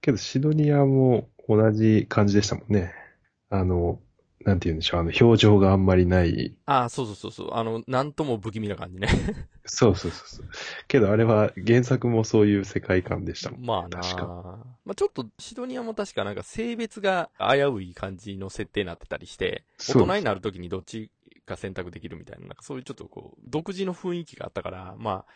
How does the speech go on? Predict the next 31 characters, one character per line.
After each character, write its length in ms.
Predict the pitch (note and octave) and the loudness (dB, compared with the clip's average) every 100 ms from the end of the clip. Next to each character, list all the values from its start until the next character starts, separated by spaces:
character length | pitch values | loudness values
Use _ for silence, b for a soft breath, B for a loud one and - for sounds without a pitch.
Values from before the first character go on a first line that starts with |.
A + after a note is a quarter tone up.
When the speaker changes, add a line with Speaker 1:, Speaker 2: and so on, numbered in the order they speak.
| b - | b -8
Speaker 1:
い。 60 | |
Speaker 2:
エ 40 | B2 | 0
ス 140 | A2 | 2
エ 80 | G2 | 2
フ 80 | F#2 | 2
と 100 | F2+ | -4
し 120 | - | -2
て 260 | D#3 D3 - | -2 -2 -4
見 180 | B2+ B2 | -6 -2
れ 120 | C3+ | 0
な 140 | C3 | -2
く 100 | - | -6
は 60 | F2+ | -10
な 120 | F2 | -8
い 60 | F2 | -8
の 80 | |
か 120 | D#2+ E2+ | -8 -8
な 120 | F2 | -8
っ 60 | |
て 100 | - | -10
い 60 | - | -16
う 20 | |
感 180 | F#2 F#2 | -12 -12
じ 100 | F2 | -10
は 240 | E2+ - - | -12 -12 -16
あ 60 | |
っ 20 | - | -14
た 140 | F#2 | -14
け 80 | - | -14
ど 100 | - | -18
ね。 300 | F#2 F2 | -16 -18